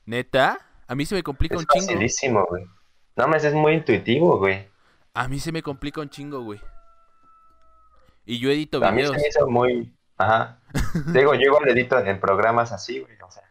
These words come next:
Speaker 2: en Premiere y todo ese pedo, güey.
Speaker 1: Ah, sí es intuitivo, eso sí, es como las historias
Speaker 2: Ajá.
Speaker 1: de Instagram. Pero está, a mí se me hace bastante tedioso la manera de editar de, de esos programas.
Speaker 2: Es que si lo quieres editar como,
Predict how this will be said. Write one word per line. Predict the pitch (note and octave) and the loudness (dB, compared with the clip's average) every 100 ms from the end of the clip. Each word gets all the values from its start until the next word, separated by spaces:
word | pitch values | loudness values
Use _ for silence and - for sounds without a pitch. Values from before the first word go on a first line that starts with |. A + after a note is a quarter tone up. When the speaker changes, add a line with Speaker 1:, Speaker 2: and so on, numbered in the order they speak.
| _ | _
Speaker 2:
en | F#2 | -10
Premiere | E2+ F2 E2+ F2+ G2 | -6 -4 0 0 0
y | F#2+ | -4
todo | F#2+ | -10
ese | G2 | -10
pedo, | - G#2+ G2+ | -2 2 2
güey. | F2+ F2+ _ _ - | 0 -10 _ _ -10
Speaker 1:
Ah, | D#3 - _ - | -10 -10 _ -6
sí | G3+ | -4
es | B3+ | -6
intuitivo, | A3 F#3 D#3+ E3+ A2 - | -10 -12 -10 -10 -12 -14
eso | C3+ - | -14 -14
sí, | E3 D#3 | -14 -12
es | C#3+ - | -12 -10
como | F#3 E3+ | -8 -6
las | C#3+ | -6
historias | C3 - - - | -8 -6 -2 -2
Speaker 2:
Ajá. | |
Speaker 1:
de | D#3+ | -2
Instagram. | E3 C3+ G#2 G2 - _ _ _ _ _ _ _ _ _ _ _ | -8 -8 -8 -12 -18 _ _ _ _ _ _ _ _ _ _ _
Pero | - C#3 C3 | -6 -4 -4
está, | - C3+ A#2+ | -6 -6 -6
a | |
mí | B2+ | -8
se | C#3 | -10
me | D#3+ | -12
hace | D#3 E3+ | -12 -10
bastante | D3+ - C#3 C#3+ D3+ | -12 -10 -12 -10 -12
tedioso | A#2+ G2+ G2 C3 C#3 | -10 -8 -8 -8 -6
la | G#2+ | -8
manera | F#2+ G2+ A#2 | -8 -8 -6
de | A#2+ | -4
editar | G2 F#2+ G#2+ A2 | -6 -4 -4 -4
de, | G#2 F2+ F#2+ - - - _ _ _ | -4 -8 -12 -18 -20 -20 _ _ _
de | - F#2 G2+ | -16 -8 -8
esos | G#2 A2 | -8 -12
programas. | - G2 F#2 A2 G#2 G2 _ _ _ _ _ _ _ _ _ _ _ _ _ _ - | -10 -8 -8 -12 -16 -20 _ _ _ _ _ _ _ _ _ _ _ _ _ _ -20
Speaker 2:
Es | - A2 | -8 -6
que | - C3+ | -2 0
si | A#2+ | 2
lo | G2+ G2 | 0 0
quieres | A2+ B2 A#2+ | 0 2 2
editar | F#2 F#2 G2+ | 0 0 -2
como, | G#2+ F#2+ F2 E2+ E2+ - | 0 2 4 4 2 -2